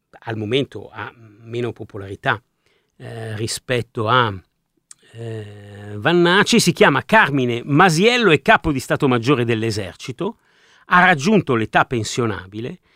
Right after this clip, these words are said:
ed è stato sondato, secondo il Fatto, per una candidatura alle elezioni politiche del duemilaventisette.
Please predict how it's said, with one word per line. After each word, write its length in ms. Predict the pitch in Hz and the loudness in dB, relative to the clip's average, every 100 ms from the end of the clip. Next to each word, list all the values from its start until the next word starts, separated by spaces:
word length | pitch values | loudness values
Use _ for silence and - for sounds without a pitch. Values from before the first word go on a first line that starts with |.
| _ _ _ | _ _ _
ed 200 | 202 220 | 0 0
è 40 | |
stato 380 | - 233 - 139 | 2 2 2 0
sondato, 560 | - 233 208 208 226 | 0 0 0 0 0
secondo 680 | 202 143 - 143 123 123 120 | -2 -2 0 0 2 0 -2
il 160 | 170 185 | -6 -6
Fatto, 440 | - 175 - 214 | 0 0 0 -2
per 180 | - 180 | 2 2
una 200 | 214 185 | 4 2
candidatura 560 | - 170 196 208 185 175 | 0 0 0 0 2 2
alle 80 | 143 | 0
elezioni 340 | 131 170 147 | -2 -4 -4
politiche 340 | 131 156 151 | -4 -6 -2
del 100 | 139 | -4
duemilaventisette. 1080 | 120 123 123 120 107 117 - 95 - _ _ | 0 0 0 -2 -6 -10 -10 -10 -16 _ _